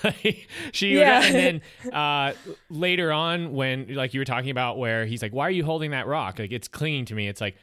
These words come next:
Speaker 1: "You need some sleep." That's silly to, like, cling to
Speaker 2: Yeah.
Speaker 1: ideas like that. And even our man who lives in the basement,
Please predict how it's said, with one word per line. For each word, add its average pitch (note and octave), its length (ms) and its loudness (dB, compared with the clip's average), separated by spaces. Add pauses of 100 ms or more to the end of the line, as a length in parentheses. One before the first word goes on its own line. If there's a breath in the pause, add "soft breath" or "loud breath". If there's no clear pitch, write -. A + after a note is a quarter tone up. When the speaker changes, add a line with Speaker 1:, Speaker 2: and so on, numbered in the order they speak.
Speaker 1:
"You D#3+ 100 -2
need F3+ 160 0
some C3+ 140 -6
sleep." G#2+ 300 -6
That's C3 200 -4
silly C3+ 600 0 (220 soft breath)
to, D3+ 160 -2
like, A#2+ 340 -2
cling F3+ 400 0
to C3+ 80 -4
Speaker 2:
Yeah. C4 260 4
Speaker 1:
ideas G3+ 260 0
like A2+ 180 -4
that. G2+ 200 -2 (220 loud breath)
And A3 160 2
even A3 320 0
our G3+ 240 0
man G3 340 0
who F#3 160 2
lives F3 360 -2
in F3 180 -2
the D#3 360 0
basement, C#3+ 540 -2